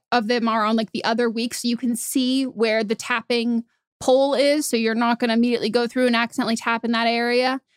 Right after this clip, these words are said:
'cause they're the same place every time. I try to make this so easy for you all.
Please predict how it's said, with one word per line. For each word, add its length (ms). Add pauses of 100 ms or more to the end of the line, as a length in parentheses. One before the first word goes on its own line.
'cause 180
they're 180
the 100
same 320
place 540
every 240
time. 340
I 100
try 220
to 180
make 140
this 180
so 220
easy 460
for 100
you 240
all. 960